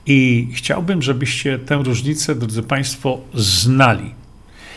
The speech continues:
Ale najważniejsza rzecz dzisiaj, teraz, to jest to, żebyśmy rozumieli, że ten liposom to jest mechanizm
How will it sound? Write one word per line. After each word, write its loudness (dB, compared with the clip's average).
Ale 6
najważniejsza 0
rzecz 0
dzisiaj, 0
teraz, 0
to -4
jest -6
to, 2
żebyśmy -2
rozumieli, 4
że 0
ten 6
liposom 2
to -2
jest 0
mechanizm 0